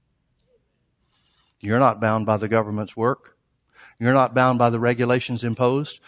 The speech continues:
Folks, I'm not saying go protest in the streets for lower taxes. That's probably not gonna work.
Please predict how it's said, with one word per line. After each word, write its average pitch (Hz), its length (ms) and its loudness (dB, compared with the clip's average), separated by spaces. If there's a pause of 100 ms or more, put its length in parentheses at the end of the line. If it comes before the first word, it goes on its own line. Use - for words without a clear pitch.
(220)
Folks, 156 180 2
I'm 156 100 6
not 147 140 2
saying 156 200 0
go 143 120 2
protest 151 460 2
in 139 80 -2
the 120 40 -6
streets 147 300 -4
for 131 200 -6
lower 131 320 0
taxes. 151 480 2 (840)
That's 131 180 0
probably 147 320 6
not 120 140 4
gonna 113 180 -2
work. 135 420 -2